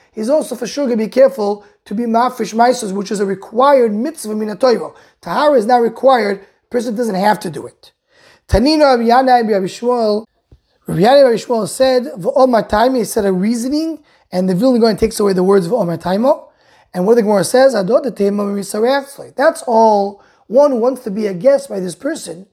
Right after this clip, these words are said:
if he knows that he's careful with Taharis, he can rely on him for Meiser. Daf Yutes Amud Beis. Aval Berabim Einu Ne'emon Et Shekabel Ala Berabim.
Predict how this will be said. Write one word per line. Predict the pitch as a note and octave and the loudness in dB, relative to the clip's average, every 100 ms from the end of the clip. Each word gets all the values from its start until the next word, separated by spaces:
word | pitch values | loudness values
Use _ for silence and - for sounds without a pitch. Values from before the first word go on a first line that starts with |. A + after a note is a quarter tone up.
| _ _ _ | _ _ _
if | - | -12
he | E3 | 0
knows | G#3 E4 C#4+ | 4 4 2
that | G#3 | -2
he's | F#3+ - | -6 -8
careful | - C#4+ - A3+ | -8 -8 -6 -6
with | F#3+ F#3 | -6 -6
Taharis, | G#3 C4+ E4+ C4+ B3 - _ _ | -2 0 2 0 0 -6 _ _
he | A3+ | -6
can | B3+ | -2
rely | B3+ C4+ C#4 C#4+ | 2 4 4 4
on | C4 | 2
him | A3+ A3+ | 0 -2
for | A3+ B3+ B3 G#3+ G#3 | 0 4 6 4 0
Meiser. | G3 E3 - - - _ | -2 -2 -6 -16 -20 _
Daf | G3+ | -8
Yutes | F#3 F#3 A#3 A3+ | -8 -4 -4 -2
Amud | G#3 G3 | -4 -2
Beis. | F#3+ C#3 - - _ - - | -2 -2 -12 -18 _ -20 -20
Aval | D3+ C#3 A3 C#4 B3+ F#3+ | -10 0 4 4 2 -2
Berabim | F#3 F#3 A#3 F4+ D4+ C4+ C4+ - _ _ | -2 0 0 0 -4 -4 -8 -14 _ _
Einu | B3 E4 C#4 A3+ | -2 0 0 0
Ne'emon | A#3 C4+ A#3 G#3 G#3+ | 4 4 4 2 0
Et | F#3+ | -2
Shekabel | G3 F3+ A3+ B3+ A#3 | -6 -4 0 2 2
Ala | G3+ G3 | 2 0
Berabim. | F3+ F3 D3 A#2 | 0 -2 -2 -10